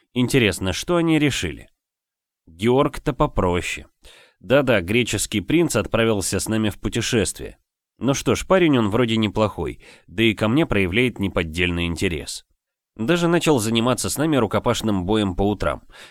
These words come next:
Правда, мне кажется, он не совсем бескорыстен. Ну, в самом деле, что его ожидает в родной Греции? Графом каким-то местным будет. А тут простор для карьеры. Россия, господа, она всяко разно побольше Греции.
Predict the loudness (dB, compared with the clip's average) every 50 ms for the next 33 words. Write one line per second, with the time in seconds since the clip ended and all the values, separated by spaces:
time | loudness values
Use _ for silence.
0 | _ _ 0 0 0 2 2 0 0 0 2 0 0 0 0 -2 -2 -2 -2 -2
1 | -2 0 0 0 0 -2 -2 0 -2 -2 -2 0 -2 -2 -2 -2 -2 -4 -2 0
2 | 0 0 0 0 -4 -6 -8 -10 -12 -12 -16 _ _ _ _ -2 -2 0 0 0
3 | 0 0 2 2 2 0 0 -2 -2 -2 -2 -4 -4 -2 0 0 2 4 2 2
4 | 2 2 -2 0 0 0 0 -2 -2 0 2 2 2 2 0 -2 -2 -2 0 0
5 | 0 -2 -2 -6 -10 -10 -10 -14 -18 _ -20 -20 _ _ _ _ -4 0 0 0
6 | 0 0 -2 -2 -2 -4 -6 -2 -2 -2 0 0 -2 0 0 -2 -2 -2 -4 -4
7 | -4 -4 -6 -6 -8 -8 -12 -14 -16 _ _ _ _ _ -6 -6 -6 -2 0 -2
8 | -2 -2 0 0 0 0 0 -2 -2 -2 -2 -2 -2 -4 -4 -4 -2 -2 -2 -2
9 | -2 -4 -6 -6 -8 -12 _ _ _ _ -20 -20 -20 _ _ -2 0 0 0 0
10 | -2 -2 0 2 2 2 0 -2 -2 -2 -2 -2 0 2 2 2 4 2 2 0
11 | 0 -2 -2 -4 -4 -4 -2 0 2 4 4 4 4 4 2 -2 0 0 0 0
12 | 2 0 0 0 -2 -4 -4 -4 -2 -2 -2 -2 -4 -6 -10 -10 -10 -18 -20